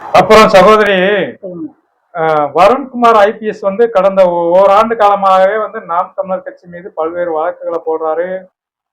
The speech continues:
Speaker 1: அஹ், நாம் தமிழர் கட்சி தம்பிமார்கள் எல்லாம் வந்து சிறைப்படுத்திருக்காரு, பல்வேறு துன்ப துயரங்களுக்கெல்லாம் ஆளாக்கியிருக்கிறாருன்னு செய்திகள்ல நம்ம பார்த்திருக்கிறோம். அதுதான் உண்மையும் கூட.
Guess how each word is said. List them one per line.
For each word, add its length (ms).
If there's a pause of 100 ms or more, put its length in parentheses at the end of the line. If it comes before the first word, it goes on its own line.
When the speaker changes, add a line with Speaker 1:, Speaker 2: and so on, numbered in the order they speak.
Speaker 1:
அஹ், 240
நாம் 300
தமிழர் 320
கட்சி 300 (300)
தம்பிமார்கள் 760
எல்லாம் 260
வந்து 580
சிறைப்படுத்திருக்காரு, 840
பல்வேறு 460
துன்ப 240
துயரங்களுக்கெல்லாம் 640
ஆளாக்கியிருக்கிறாருன்னு 880 (800)
செய்திகள்ல 460
நம்ம 220
பார்த்திருக்கிறோம். 580 (720)
அதுதான் 760
உண்மையும் 420
கூட. 220